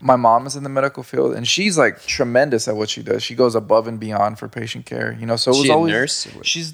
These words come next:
Speaker 1: she's not a nurse. She's a psych tech. She's thinking about going back to school to be a nurse.
Speaker 2: Mm-hmm.
Speaker 1: Um, but it's interesting to see the, the, the contrast, right? So my mom will stay, you know, my mom's thing is, like, she goes home when the work is done.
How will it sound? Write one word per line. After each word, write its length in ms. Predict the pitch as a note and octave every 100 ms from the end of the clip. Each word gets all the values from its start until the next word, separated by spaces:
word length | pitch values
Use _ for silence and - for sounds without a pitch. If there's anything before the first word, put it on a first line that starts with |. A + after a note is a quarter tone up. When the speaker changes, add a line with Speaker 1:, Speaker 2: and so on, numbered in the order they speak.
| -
Speaker 1:
she's 220 | - D#3
not 160 | E3 F#3+
a 40 |
nurse. 260 | D#3+ C#3+ D3
She's 180 | C3+ A#2+
a 40 |
psych 460 | - - A#2+ - -
tech. 440 | C#3 D3+ - -
She's 180 | - A#2+
thinking 200 | C#3+ C#3+
about 220 | C3+ A#2
going 180 | A#2 A#2
back 180 | A2 A2+
to 80 | -
school 240 | - A#2 A2+
to 40 |
be 140 | A2
a 40 | G#2+
nurse. 380 | A2+ C3+ - -
Speaker 2:
Mm-hmm. 1000 | G#2+ F#2 F2 - _ _ _ _ _
Speaker 1:
Um, 440 | A#2+ A#2 G#2+ G#2+ A#2
but 100 | C#3+
it's 120 | C#3+
interesting 360 | G3 G3 G3+ E3
to 60 | A#2+
see 120 | C3
the, 100 | A2
the, 280 | G2+ F2+ F#2
the 180 | A2 G#2
contrast, 520 | - D3+ D#3+ G#2+ A2
right? 140 | A#2 A2+
So 120 | A#2+
my 100 | A2+
mom 300 | A2+ C3 D#3+
will 80 | D3
stay, 380 | - A#2+ A2+ A2
you 220 | A2+ B2
know, 200 | A#2+ A2+ C#3 - _ _ _ _ _ _ _ _ _ _ _
my 140 | C#3
mom's 260 | D3+ F3+ F3+
thing 180 | D#3 C3+
is, 120 | A#2
like, 280 | A#2 G#2 - _
she 180 | - C#3
goes 220 | C3+ C3+ C3
home 200 | C#3+ C#3
when 80 |
the 60 | A2
work 200 | G#2+ A2
is 100 | G#2+
done. 380 | G2+ G#2+ G#2+